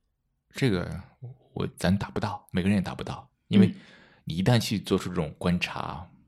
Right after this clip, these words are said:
Speaker 1: 判断，必然会有某些程度上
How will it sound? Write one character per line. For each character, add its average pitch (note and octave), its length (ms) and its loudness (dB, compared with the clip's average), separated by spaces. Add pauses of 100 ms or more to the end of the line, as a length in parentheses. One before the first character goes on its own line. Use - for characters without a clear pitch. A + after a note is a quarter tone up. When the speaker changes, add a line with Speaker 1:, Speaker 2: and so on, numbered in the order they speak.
(100)
Speaker 1:
判 E2 240 -4
断， - 360 -4 (1500)
必 A#2 120 -2
然 F2+ 200 2
会 G#2+ 280 2
有 - 160 0
某 - 240 -4
些 - 120 -2
程 F2+ 160 -2
度 F2+ 120 0
上 F#2 260 -4